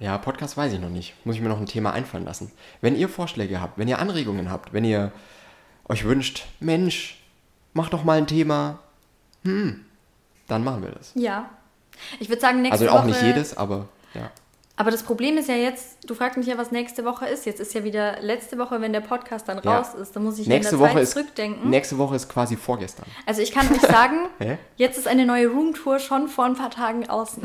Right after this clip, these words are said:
Speaker 2: <laughs>
Speaker 1: Ja, Roomtouren kommen jetzt auch immer mehr bei uns.
Speaker 2: Genau.
Speaker 1: Ja.
Speaker 2: Hauptsächlich jetzt gerade noch von Rohbauten.
Speaker 1: Ja.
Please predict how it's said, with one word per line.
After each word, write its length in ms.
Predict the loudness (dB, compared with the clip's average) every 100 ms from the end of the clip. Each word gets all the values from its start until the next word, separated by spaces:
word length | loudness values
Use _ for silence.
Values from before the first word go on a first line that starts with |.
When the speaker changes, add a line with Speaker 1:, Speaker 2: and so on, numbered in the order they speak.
| -4
Speaker 2:
<laughs> 120 | -2 0
Speaker 1:
Ja, 360 | 2 2 0 -8 -2
Roomtouren 480 | 2 2 6 6 6
kommen 220 | 4 4
jetzt 180 | 4 4
auch 140 | 2
immer 180 | 2 2
mehr 220 | 2 2
bei 80 | 0
uns. 400 | -2 -4 -6 -6
Speaker 2:
Genau. 320 | -2 -2 -4 -10 -20 _ _ -16 -16 -6
Speaker 1:
Ja. 220 | -4 -4 -8 -20 -20 0
Speaker 2:
Hauptsächlich 400 | 2 2 -2 -2
jetzt 160 | -6 -2
gerade 220 | 0 0
noch 140 | -2
von 180 | -4 -8
Rohbauten. 600 | -4 -6 -2 -2 -4 -10 -16 _
Speaker 1:
Ja. 120 | -4